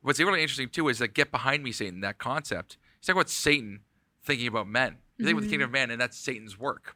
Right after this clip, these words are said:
Speaker 2: Mm-hmm.
Speaker 1: So you, you really think about that and how that would actually be a temptation of his. Like, one of the temptations that Satan gave him was to rule the kingdoms of the world,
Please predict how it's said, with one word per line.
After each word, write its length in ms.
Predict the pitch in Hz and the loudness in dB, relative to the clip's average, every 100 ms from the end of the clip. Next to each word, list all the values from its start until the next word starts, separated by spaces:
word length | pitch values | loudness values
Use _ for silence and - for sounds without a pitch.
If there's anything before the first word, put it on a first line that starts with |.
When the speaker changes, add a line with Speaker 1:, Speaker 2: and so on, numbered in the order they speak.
| - | -6
Speaker 2:
Mm-hmm. 320 | 233 226 220 214 | -2 0 -2 -2
Speaker 1:
So 60 | |
you, 180 | 151 147 | -2 -2
you 120 | 135 131 | -6 -8
really 320 | 180 202 143 _ | -6 -6 -10 _
think 160 | 151 151 | -10 -6
about 280 | 127 110 - | -4 -4 -2
that 180 | 104 | -4
and 100 | 107 104 | -4 -2
how 360 | 117 110 113 - _ _ _ _ _ _ _ _ _ _ - 107 | 0 0 -2 -8 _ _ _ _ _ _ _ _ _ _ -20 -6
that 340 | 120 131 135 _ _ | 2 2 2 _ _
would 240 | 117 123 101 | -2 0 2
actually 460 | 113 113 - 117 | 2 0 0 -6
be 220 | - 113 | -4 -4
a 60 | 110 | -4
temptation 800 | - 110 101 - 131 160 - 104 | -4 -6 -2 -2 -2 -2 -2 -4
of 120 | 95 | -4
his. 160 | 101 104 | -4 -4
Like, 120 | 110 | 0
one 120 | 147 | 0
of 60 | 175 | 0
the 60 | |
temptations 500 | 147 120 120 117 110 | -8 -6 -4 -4 -4
that 80 | 107 | -10
Satan 280 | - 98 98 | -8 -8 -6
gave 260 | 107 117 - | -2 -2 -4
him 200 | 90 - _ _ _ _ _ - | -10 -12 _ _ _ _ _ -6
was 300 | 117 120 - | 0 0 0
to 100 | 117 | -6
rule 260 | 104 127 | -2 -4
the 80 | 117 | -4
kingdoms 360 | - 120 113 101 | -8 -8 -8 -8
of 100 | 101 | -8
the 80 | 98 | -6
world, 500 | 120 147 87 - | -2 -2 -4 -10